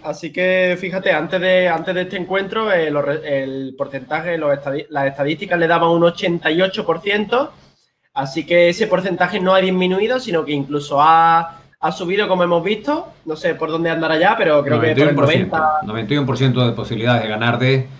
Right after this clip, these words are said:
Speaker 2: Erigaisi.
Speaker 1: Noventa, noventa y uno por ciento, así que, así que Erigaisi clarísimo favorito. Eh,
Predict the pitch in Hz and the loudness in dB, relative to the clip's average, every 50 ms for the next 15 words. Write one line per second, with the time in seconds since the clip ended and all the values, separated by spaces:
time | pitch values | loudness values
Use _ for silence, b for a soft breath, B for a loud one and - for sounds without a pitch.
0 | B B B B B B - - _ _ _ _ _ _ _ _ _ _ - 131 | B B B B B B -20 -20 _ _ _ _ _ _ _ _ _ _ 2 2
1 | 123 120 110 110 101 101 - 147 147 147 143 - - - - - - _ _ _ | 4 4 2 0 -2 -4 -4 -2 0 0 0 0 -2 -8 -12 -14 -14 _ _ _
2 | _ _ _ _ _ _ _ - 156 151 151 147 147 143 143 143 151 175 175 190 | _ _ _ _ _ _ _ -6 -4 -2 -2 -2 0 0 0 0 0 -2 0 0
3 | 190 185 185 214 208 220 226 220 - 254 269 294 302 285 - - - 147 143 143 | 0 0 2 0 0 0 0 0 0 2 2 2 0 -2 -8 -8 -6 -6 -6 -4
4 | - 160 147 147 175 180 175 175 175 170 170 165 156 151 147 143 139 131 131 b | -6 -8 -6 -2 0 2 2 4 4 4 4 4 4 2 2 2 0 0 -4 b
5 | b b b b _ 131 143 143 165 170 180 165 156 143 151 165 170 175 180 - | b b b b _ -8 -6 -6 -4 -2 0 0 2 2 2 2 0 0 -2 -6
6 | 185 180 - 160 147 143 143 147 151 147 - 180 185 185 - 202 180 180 175 160 | -8 -6 -4 -2 0 0 0 -2 -6 -6 -6 -6 -6 -6 -6 -6 -2 -2 -2 0
7 | 190 175 160 160 170 196 214 208 240 240 240 247 254 - - - 156 143 139 139 | 0 0 2 2 2 2 2 2 2 2 2 2 -2 -6 -8 -6 -2 0 2 2
8 | 135 135 135 139 139 139 139 | 2 2 2 2 0 -2 -4